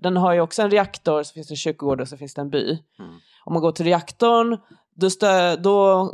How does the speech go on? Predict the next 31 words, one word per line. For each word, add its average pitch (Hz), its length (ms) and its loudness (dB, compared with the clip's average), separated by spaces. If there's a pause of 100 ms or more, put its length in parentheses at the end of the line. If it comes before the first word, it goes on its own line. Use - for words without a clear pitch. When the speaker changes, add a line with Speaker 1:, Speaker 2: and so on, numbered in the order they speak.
Speaker 1:
spionerar 175 480 2
man 156 180 2
på 170 80 -4
Scarlet, 165 540 0
tror 147 200 -4
jag, 139 160 2
och 135 80 0
Heidegger 170 480 2
som 147 180 -4
är 143 60 0
där 131 220 2
för 143 140 -6
att 131 100 -4
leta 131 380 -4
efter 139 240 -10
huge 135 320 -10
materia. 175 480 -6
Så 160 100 -20
det 160 60 -8
är 156 40 -10
lite, 139 580 2 (260)
eller 175 180 2
någon, 156 300 0 (920)
jag 180 200 0
tror 262 160 2
att 196 100 0
de 156 100 -6
letar 147 200 -4
efter 160 140 -8
huge 151 220 -6
materia. 147 440 -4